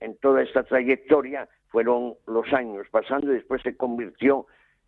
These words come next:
en misioneros, un colegio de misioneros, efectivamente, que no solo iban, está perfectamente explicado, a América, si bien en América se desplazaron bastante después del descubrimiento de América, pues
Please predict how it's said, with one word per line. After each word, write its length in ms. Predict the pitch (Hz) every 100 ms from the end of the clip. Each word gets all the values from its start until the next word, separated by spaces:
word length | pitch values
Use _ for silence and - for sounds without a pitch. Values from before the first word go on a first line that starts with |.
| _
en 600 | 120 120 117 113 113 117
misioneros, 680 | 107 107 - 110 139 147 143
un 160 | 104 95
colegio 380 | 98 101 -
de 60 | 98
misioneros, 600 | 98 92 95 110 131 120 -
efectivamente, 840 | 85 87 - 98 98 98 98 143
que 120 | -
no 140 | 98 92 -
solo 260 | 107 104
iban, 320 | 113 123 90 80 - _ _ _
está 200 | - 87 82 -
perfectamente 760 | 101 78 98 - 95 95 -
explicado, 640 | 95 - 98 - 135 139 - _ _ _ -
a 80 |
América, 520 | 101 120 127 139 - 131
si 80 | -
bien 300 | 104 131 135 -
en 160 | 117 120
América 560 | 120 123 131 127 139 127
se 80 | 110
desplazaron 680 | 104 - 104 - 120 117
bastante 420 | 117 113 127 127 110
después 280 | - 90
del 140 | 92 95
descubrimiento 840 | 98 - 95 98 104 120 - 113
de 80 | 113
América, 380 | 120 123 127 147
pues 180 | 104